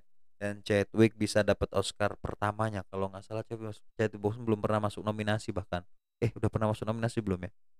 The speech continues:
Kayaknya belum deh, nggak tahu deh, nanti coba kita cek ya. Itu menurut kami setelah nonton Marainis Black Bottom. Nah, menurut kalian gimana?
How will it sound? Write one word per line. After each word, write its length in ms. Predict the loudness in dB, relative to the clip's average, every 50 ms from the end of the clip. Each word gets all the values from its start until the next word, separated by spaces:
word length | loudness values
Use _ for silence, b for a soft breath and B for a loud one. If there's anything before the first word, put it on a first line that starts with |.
| -20 -20 -20 -20 -2
Kayaknya 220 | 0 2 2 2 4
belum 200 | 4 4 4 4 2
deh, 140 | -2 -6 -4
nggak 160 | 0 0 4
tahu 100 | 6 6 6 6
deh, 80 | 4
nanti 240 | 0 -4 -6 -2 -2
coba 180 | 0 2 2 0 -2
kita 160 | -4 -6 -6
cek 200 | -2 -2 -4 -2 -2
ya. 100 | -6 -6 -8 -14 -20 -20 -20 -20 -20 -20 -20 -20 -20 -20 -20 -20 -14 6 10
Itu 160 | 12 12 12
menurut 260 | 12 12 12 12 12
kami 460 | 12 12 10 10 10 8 4 2 0 -4 -10 -18 -18 -18 -20 -20 _ _ _ _ _ _ _ _ _ _ _ _ _ _ _ _
setelah 240 | -4 4 8 8 8
nonton 260 | 8 8 6 6 6 8
Marainis 400 | 8 8 8 8 8 6 2 -2 0
Black 220 | 0 0 2 4
Bottom. 260 | 2 0 0 0 -8 -18 -20 -20 -20 -20 -18 -16 2
Nah, 220 | 8 10 10 10 8 2 -10 _
menurut 400 | 4 6 12 12 12 12 12 12 12
kalian 580 | 12 12 12 12 12 12 12 12 12 12 8 2 -4 -8 -10
gimana? 640 | 2 10 10 12 12 12 8 6 2 -2 -4 -4